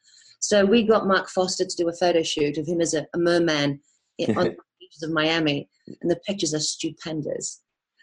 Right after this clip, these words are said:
Speaker 1: But, um, he's, he's a, you know, he's one of those men,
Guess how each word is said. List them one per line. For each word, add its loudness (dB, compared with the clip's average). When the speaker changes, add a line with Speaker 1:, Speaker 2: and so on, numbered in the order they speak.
Speaker 1:
But, 0
um, 4
he's, 4
he's 2
a, 4
you 2
know, 4
he's 6
one 4
of 4
those 2
men, 2